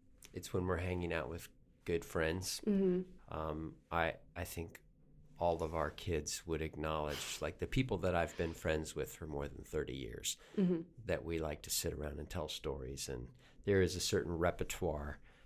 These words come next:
Speaker 1: of stories. And we'll actually, when you know someone for a very long time, you actually, it's rare that you can surprise that person with a brand new story they've
Speaker 2: <laughs>
Speaker 1: never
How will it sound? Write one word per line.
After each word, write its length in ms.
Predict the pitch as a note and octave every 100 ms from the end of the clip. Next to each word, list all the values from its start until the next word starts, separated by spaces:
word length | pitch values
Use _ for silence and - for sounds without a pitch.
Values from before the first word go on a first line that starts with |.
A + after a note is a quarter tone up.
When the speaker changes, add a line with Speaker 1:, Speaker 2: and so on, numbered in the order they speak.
| - -
Speaker 1:
of 120 | E2+ -
stories. 540 | - F2 D#2+ D#2+ E2
And 120 | E2
we'll 160 | E2 E2+
actually, 400 | E2+ - F2 E2
when 120 | F2+
you 100 | F2
know 240 | F#2 G2+ F#2
someone 480 | - G2+ F#2 E2+
for 240 | E2 - F2+
a 100 | D#2
very 380 | E2 A2 B2 F#2
long 280 | E2 D#2+ D#2+
time, 400 | E2+ D#2+ D#2+ E2
you 100 | D#2+
actually, 500 | E2 - E2+ D#2 D2+
it's 280 | - - -
rare 260 | F2 F2 D#2+
that 100 | D#2
you 140 | E2
can 180 | - D#2+
surprise 640 | - - - E2 E2 D#2+
that 240 | - C2+ -
person 400 | D#2+ - D#2 C#2+
with 160 | D2+
a 40 | D#2
brand 320 | E2+ D#2 D#2+
new 100 | F2
story 320 | - G#2 G2+
they've 240 | G2 E2+ D#2+
Speaker 2:
<laughs> 0 |
Speaker 1:
never 340 | E2 D#2